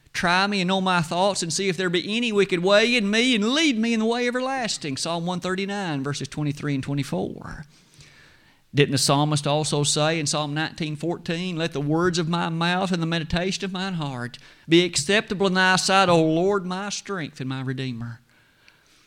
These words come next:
Even to the very meditation of our heart, these elders gave the impression that all was well when all was not well.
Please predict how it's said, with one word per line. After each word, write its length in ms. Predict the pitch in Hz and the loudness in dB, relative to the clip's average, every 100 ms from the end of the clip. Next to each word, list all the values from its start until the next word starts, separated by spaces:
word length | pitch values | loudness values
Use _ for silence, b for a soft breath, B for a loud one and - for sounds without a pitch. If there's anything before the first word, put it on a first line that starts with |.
| b b b _ _ _ _ - | b b b _ _ _ _ -2
Even 320 | 165 202 214 | 0 0 -2
to 80 | 202 | -2
the 80 | 160 | 0
very 200 | 170 165 | -2 -2
meditation 680 | 160 143 143 160 170 170 170 | -4 -6 -4 -4 -4 -6 -6
of 80 | 160 | -6
our 120 | 175 | -4
heart, 480 | 156 143 110 110 - - b b b b b b - | -4 -4 -6 -10 -16 -20 b b b b b b -16
these 400 | 139 185 277 262 | -6 -6 -4 -4
elders 560 | 214 240 196 127 131 | -4 -4 -4 -4 -4
gave 380 | 120 143 180 254 | -2 -2 -2 -2
the 120 | 240 | -2
impression 720 | 214 - 220 247 262 - 165 170 | -4 -4 -6 -6 -6 -6 -6 -4
that 80 | |
all 260 | 165 185 208 | -2 -2 -4
was 180 | 220 208 | -6 -8
well 640 | 220 226 180 117 175 - _ _ b b b b _ - | -8 -8 -10 -12 -12 -14 _ _ b b b b _ -6
when 180 | 135 127 | -4 0
all 200 | 127 123 | 0 0
was 160 | 123 | 0
not 240 | 131 120 - | 0 -2 -2
well. 600 | 117 107 - - - | -6 -6 -10 -16 -16